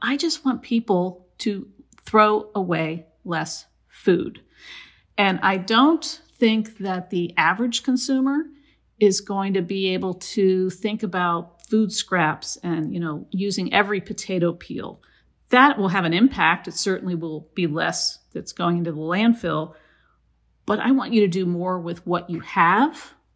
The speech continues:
to plan better, to shop better, um, you know, to not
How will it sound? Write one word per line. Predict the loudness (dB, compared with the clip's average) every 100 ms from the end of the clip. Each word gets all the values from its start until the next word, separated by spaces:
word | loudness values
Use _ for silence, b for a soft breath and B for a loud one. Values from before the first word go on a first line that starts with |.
| -10
to | -10
plan | -10 -4 0 2 4
better, | 4 2 0 -2 -6 b b b -8
to | -4
shop | -2 4 4 4 0
better, | 2 2 2 -2 -6 b b b b -8
um, | -6 -6 -6 -6
you | -6
know, | -6
to | -4 -2
not | 4 6 6 2